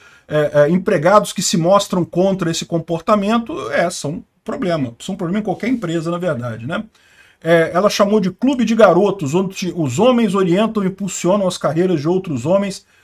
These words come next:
deixando as mulheres negras... Pra-, agora fiquei na dúvida, será que ela é mulher negra? Não sei. Enfim, é...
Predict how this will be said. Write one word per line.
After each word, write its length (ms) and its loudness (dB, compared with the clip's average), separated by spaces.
deixando 600 0
as 140 0
mulheres 480 4
negras... 340 -2
Pra-, 160 -4
agora 200 0
fiquei 160 -6
na 100 2
dúvida, 240 -2
será 160 -2
que 80 -8
ela 160 0
é 60 0
mulher 260 -2
negra? 540 -2
Não 200 -4
sei. 320 -12
Enfim, 460 2
é... 500 6